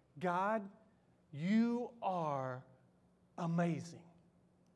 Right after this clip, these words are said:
But isn't our God amazing enough to do that? Isn't the God that created you, created your children, created your parents,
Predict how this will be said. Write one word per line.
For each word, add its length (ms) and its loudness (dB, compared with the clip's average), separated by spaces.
But 140 0
isn't 420 -6
our 240 -8
God 500 -6
amazing 680 -12
enough 360 -14
to 160 -20
do 80 -18
that? 200 -20
Isn't 340 0
the 100 -2
God 460 -2
that 160 -2
created 560 -6
you, 240 -4
created 560 -6
your 140 -6
children, 480 -2
created 520 -2
your 140 -2
parents, 480 -4